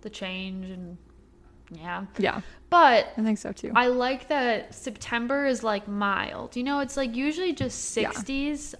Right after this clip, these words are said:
Speaker 1: I, my beef with Minnesota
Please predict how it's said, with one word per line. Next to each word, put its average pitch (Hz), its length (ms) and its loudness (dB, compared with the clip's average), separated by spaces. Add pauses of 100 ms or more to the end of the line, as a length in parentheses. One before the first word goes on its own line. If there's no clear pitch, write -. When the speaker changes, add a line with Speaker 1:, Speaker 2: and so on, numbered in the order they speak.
(320)
Speaker 1:
I, 226 340 2
my 240 220 -2 (200)
beef 285 320 0
with 320 140 -2
Minnesota 240 840 0